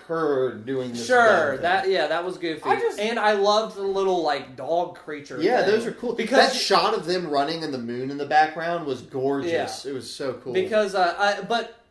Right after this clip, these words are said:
Speaker 2: one complaint, along with the comedy stuff being, like, too constant, my other second big complaint of the movie is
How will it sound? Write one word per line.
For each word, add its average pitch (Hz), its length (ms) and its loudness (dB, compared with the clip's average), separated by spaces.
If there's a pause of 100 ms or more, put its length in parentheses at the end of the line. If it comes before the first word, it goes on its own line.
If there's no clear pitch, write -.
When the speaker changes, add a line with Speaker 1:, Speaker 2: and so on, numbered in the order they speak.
(160)
Speaker 2:
one 262 240 -2
complaint, 226 600 -6 (380)
along 180 360 0
with 285 120 -10
the 269 80 -10
comedy 208 540 -4
stuff 165 560 -2 (100)
being, 156 300 -8
like, 139 300 -8 (180)
too 180 540 2 (280)
constant, 160 720 -6 (800)
my 160 240 0
other 214 320 0
second 202 440 -4
big 160 220 -6
complaint 170 680 -8 (380)
of 143 220 -6
the 160 80 -4
movie 156 720 -8
is 127 760 -8